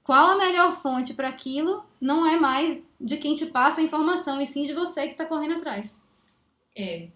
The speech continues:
Speaker 2: e, e, e falando de mim, né, eu tenho uma tendência mesmo, assim, é, eu prefiro o menos e mais profundo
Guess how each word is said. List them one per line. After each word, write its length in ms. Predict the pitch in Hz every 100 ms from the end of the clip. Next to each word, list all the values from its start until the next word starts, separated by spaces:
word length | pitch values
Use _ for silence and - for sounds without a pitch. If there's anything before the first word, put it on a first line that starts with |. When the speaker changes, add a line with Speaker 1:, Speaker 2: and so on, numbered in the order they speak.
| _
Speaker 2:
e, 580 | 226 233 240 233 220 226
e, 20 |
e 60 | 214
falando 320 | 254 254 262
de 180 | 233 240
mim, 320 | 240 359 370
né, 240 | 294 277
eu 80 | 226
tenho 180 | 254 302
uma 140 | 330
tendência 540 | 311 240 214 226 - 359
mesmo, 440 | 233 240 - 185
assim, 480 | 254 - 165 165 165
é, 380 | 175 175 175 180 - _ _ _
eu 160 | 214 214
prefiro 520 | 262 - 247 240 254
o 160 | 262 262
menos 1000 | 240 226 285 349 415 494 - - - _ _ _
e 80 | 220
mais 300 | 226 240 240
profundo 960 | 226 208 - 202 196 220 233 349 508